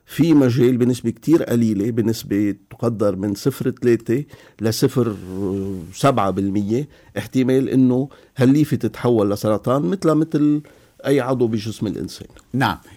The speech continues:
Speaker 2: هل لازم نخاف من الليف؟ تخاف كل ست يعني من الليف؟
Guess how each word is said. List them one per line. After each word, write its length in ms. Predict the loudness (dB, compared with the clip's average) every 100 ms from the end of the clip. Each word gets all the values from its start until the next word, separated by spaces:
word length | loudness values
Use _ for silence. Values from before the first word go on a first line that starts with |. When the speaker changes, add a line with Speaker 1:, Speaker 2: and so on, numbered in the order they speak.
| -20 -8
Speaker 2:
هل 220 | -4 -2
لازم 360 | -2 0 0
نخاف 840 | 0 -4 -6 -4 -2 -4 -6 -12 -6
من 380 | -4 -2 -2 -2
الليف؟ 720 | -4 -6 -8 -4 -2 -2 -6
تخاف 300 | -8 -8 -6
كل 200 | -6 -8
ست 340 | -6 -8 -6
يعني 220 | -6 -6
من 140 | -8 -8
الليف؟ 460 | -6 -2 -2 -2